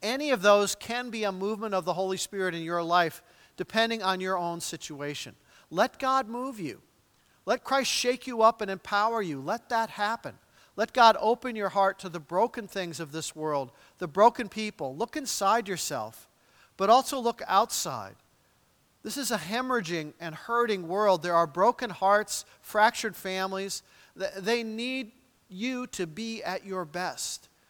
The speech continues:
to be on your knees in prayer, to use all of who you are to serve God's greater glory right here and right now. Let God do a kintsugi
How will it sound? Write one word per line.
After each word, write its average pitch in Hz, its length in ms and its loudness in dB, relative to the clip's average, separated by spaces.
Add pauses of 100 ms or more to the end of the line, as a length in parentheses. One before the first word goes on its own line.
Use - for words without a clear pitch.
(160)
to - 80 -12
be 208 160 -4
on 220 220 2
your 214 140 -2
knees 208 380 -4
in 175 120 -6
prayer, 202 340 2
to - 140 -8
use 185 240 -6
all 233 340 6
of 247 120 4
who 247 160 -8
you 220 260 -6
are 190 180 4
to 175 80 -4
serve 208 480 -4
God's 180 380 2
greater 175 360 -6
glory 151 580 -6 (420)
right 147 200 -2
here 147 200 -10
and 131 100 -12
right 123 240 -10
now. 104 260 -16 (640)
Let 214 220 -2
God 214 360 4
do 190 180 -2
a 156 140 2 (260)
kintsugi 185 800 -6